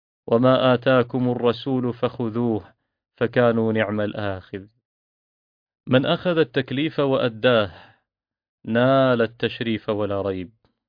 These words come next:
الآخذون هم الآخذون، ولا نصيب للذين تخلوا. آخذين ما آتاهم ربهم، وجه آخر يحتمله النص القرآني ويساعد عليه السياق،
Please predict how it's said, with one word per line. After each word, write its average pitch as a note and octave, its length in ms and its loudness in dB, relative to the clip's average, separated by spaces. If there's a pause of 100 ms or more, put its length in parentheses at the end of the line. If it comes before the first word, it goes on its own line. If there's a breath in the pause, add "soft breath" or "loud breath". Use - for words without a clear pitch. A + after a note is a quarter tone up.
(500)
الآخذون C#3+ 600 0
هم C3+ 280 -2
الآخذون، A#2 880 -4 (640)
ولا A2 340 0
نصيب G#2+ 460 -4
للذين F#2+ 680 -6
تخلوا. F#2+ 640 -8 (1300)
آخذين D3+ 540 -2
ما B2+ 340 2
آتاهم A#2 440 -2
ربهم، G#2+ 600 -6 (840)
وجه C3+ 340 -4 (240)
آخر C#3+ 420 -6 (760)
يحتمله C3 640 -4
النص C3+ 420 -4
القرآني C3+ 800 0
ويساعد B2+ 920 0
عليه A2+ 440 0
السياق، A#2 800 -2